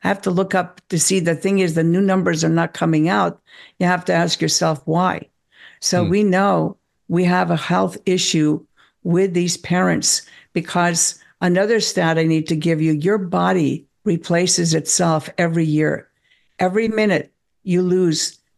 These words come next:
Speaker 1: ten million cells. And if your body doesn't produce good proteins, but cheap proteins, it will lead to disease.
Speaker 2: Which certainly makes sense. So I'm interested in,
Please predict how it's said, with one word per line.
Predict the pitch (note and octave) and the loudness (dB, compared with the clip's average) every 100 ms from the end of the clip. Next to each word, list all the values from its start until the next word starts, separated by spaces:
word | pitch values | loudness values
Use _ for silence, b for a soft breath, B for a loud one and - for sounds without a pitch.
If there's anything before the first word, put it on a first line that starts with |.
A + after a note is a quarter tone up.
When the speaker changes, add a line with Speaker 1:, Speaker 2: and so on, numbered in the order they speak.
| _ - | _ -6
Speaker 1:
ten | - F3+ F3+ F#3+ E3+ - | -2 2 2 0 -2 -2
million | F3 F3 E3+ E3 | 0 2 2 2
cells. | D#3 - E3+ D#3 - - - _ b b b b | 2 0 0 0 0 -4 -4 _ b b b b
And | E3+ E3 | 0 2
if | E3+ - | 2 0
your | F#3 | -2
body | E3+ E3+ F#3 F3 E3 | 0 0 0 0 0
doesn't | E3+ E3 E3+ | 0 0 0
produce | D#3+ E3 D#3+ E3+ - | 0 -2 0 0 0
good | - F#3 - | 0 -2 -2
proteins, | - E3+ - D#3 D#3 | -2 -2 0 0 0
but | - D3 | -2 -2
cheap | - A3 A3 | -2 -2 -2
proteins, | F3+ E3 - D#3+ D#3 - B B B - | -2 -2 0 0 0 -2 B B B -2
it | G#3 G3+ | -2 0
will | F3+ | 0
lead | E3 F3 E3+ | 2 0 0
to | D#3+ | 0
disease. | D#3 C#3+ D#3 D3+ - - - _ _ _ _ _ _ _ _ _ _ _ _ _ _ _ _ - | 0 0 0 0 -2 -4 -6 _ _ _ _ _ _ _ _ _ _ _ _ _ _ _ _ -8
Speaker 2:
Which | - | -2
certainly | - A#2 G#2 | 0 2 2
makes | G2+ - | 0 0
sense. | A#2+ G2+ F2 - - _ B B B B B - | 0 0 -2 -6 -8 _ B B B B B -6
So | - B2+ A#2 - | -2 0 0 0
I'm | A#2+ A#2+ | -2 0
interested | C3+ B2+ A#2+ A2 - A2 | -2 0 0 -2 -2 -4
in, | - G#2+ G2+ F#2+ F#2 | 0 0 0 0 -4